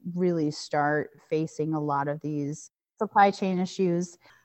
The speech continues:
So obviously when covid hit, getting fertilizers, getting seeds, getting basically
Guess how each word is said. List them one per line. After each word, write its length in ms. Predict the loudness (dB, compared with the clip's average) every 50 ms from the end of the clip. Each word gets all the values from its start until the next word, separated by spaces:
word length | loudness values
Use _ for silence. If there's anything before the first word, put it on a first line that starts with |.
| _ _ -20
So 340 | -8 -2 2 4 4 6 6
obviously 500 | 4 4 6 6 6 6 4 2 2 2 2
when 180 | 2 0 -2
covid 520 | -2 0 2 2 2 4 4 4 2 2 2
hit, 540 | 0 0 0 2 2 0 0 0 -2 -2 -4
getting 220 | -4 -2 -2 -2 -2
fertilizers, 920 | 0 0 2 2 4 4 6 6 4 4 2 0 -2 -2 -2 -4 -8 -10
getting 280 | -8 -6 -4 -2 -2 -4
seeds, 800 | -4 -6 -6 -4 -2 0 0 0 0 0 0 0 -2 -4 -6 -6
getting 720 | -2 0 2 2 2 2 0 0 0 -2 -2 -2 -4 -6 -6 -4
basically 520 | -2 0 0 0 -2 0 2 2 2 0